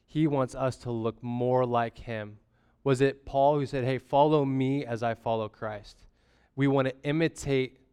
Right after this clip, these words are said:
the Lord. The truth of the matter is, it's a very hard thing to do in your own flesh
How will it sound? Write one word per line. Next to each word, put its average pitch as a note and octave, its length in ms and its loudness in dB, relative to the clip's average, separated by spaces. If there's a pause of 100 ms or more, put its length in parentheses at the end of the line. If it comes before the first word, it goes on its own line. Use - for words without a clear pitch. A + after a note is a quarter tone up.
(180)
the A#2+ 100 0
Lord. A2 440 -2 (2750)
The C3+ 100 0
truth E3+ 240 -4
of D3 100 -2
the C3+ 60 -2
matter C3+ 280 2
is, C3+ 520 0 (3250)
it's C#3 160 -4
a B2+ 80 -2
very C#3 720 -2
hard C3 680 -2
thing C3 280 -4
to B2+ 180 -20
do B2 480 -4 (200)
in B2 140 -8
your A#2 160 -8
own A#2+ 240 -8
flesh A#2+ 680 -6